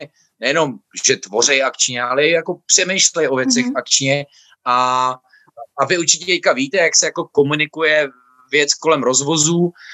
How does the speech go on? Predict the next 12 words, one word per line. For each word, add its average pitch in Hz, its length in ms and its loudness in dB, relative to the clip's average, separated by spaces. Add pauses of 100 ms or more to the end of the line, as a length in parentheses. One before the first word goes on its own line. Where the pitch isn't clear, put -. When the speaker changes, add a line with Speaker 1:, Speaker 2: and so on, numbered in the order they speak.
(240)
Speaker 1:
a, 127 420 0
a 135 180 -4
jak 135 160 0
přesně - 360 0
i 147 120 -6
my 165 580 0
vybízíme 156 640 0
jako 151 200 2
na 151 100 0
takovýto 147 420 0
objednej 151 420 0
přímo 151 340 0